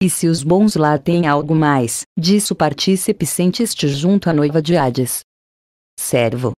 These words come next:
Sei que vieram ao palácio de Admeto muitos hóspedes e de diversas terras e servi-lhes a ceia, mas pior que este ainda não tinha recebido nesta lareira.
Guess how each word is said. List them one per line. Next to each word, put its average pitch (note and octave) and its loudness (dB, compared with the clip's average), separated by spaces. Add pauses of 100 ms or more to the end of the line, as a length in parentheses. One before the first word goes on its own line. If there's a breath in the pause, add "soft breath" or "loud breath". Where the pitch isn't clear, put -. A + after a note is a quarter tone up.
(240)
Sei E3+ 0
que C#3+ 0
vieram F3 2
ao F3 2
palácio D3 0
de F3 2
Admeto E3+ 2
muitos F3 4
hóspedes D#3 0
e C#3 0
de C#3 0
diversas D3 0
terras D#3 0
e D#3+ 2
servi-lhes D#3 0
a E3+ 2
ceia, C3+ 0 (160)
mas E3+ 2
pior D3+ 2
que - 0
este D3+ 0
ainda D#3+ 2
não F3+ 2
tinha F#3 0
recebido D#3 0
nesta D3+ 2
lareira. C#3+ 2